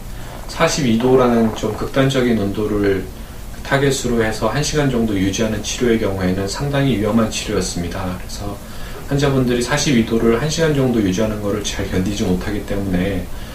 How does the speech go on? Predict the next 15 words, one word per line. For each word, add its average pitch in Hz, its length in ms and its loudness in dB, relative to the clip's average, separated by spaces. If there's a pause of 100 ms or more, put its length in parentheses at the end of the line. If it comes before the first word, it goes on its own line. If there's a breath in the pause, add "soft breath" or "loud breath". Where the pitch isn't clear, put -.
(160 loud breath)
정맥 110 360 2
마취가 113 420 2
좀 113 160 0
필요한 110 320 0
경우가 101 260 0
많았고, 92 680 0 (480 loud breath)
그 117 120 2
연구에서는 117 800 4
약 104 140 0
삼 165 220 -2
퍼센트 175 380 2
정도의 113 600 2
합병증이 131 560 0
보고가 104 340 0
되었었는데요. 92 880 0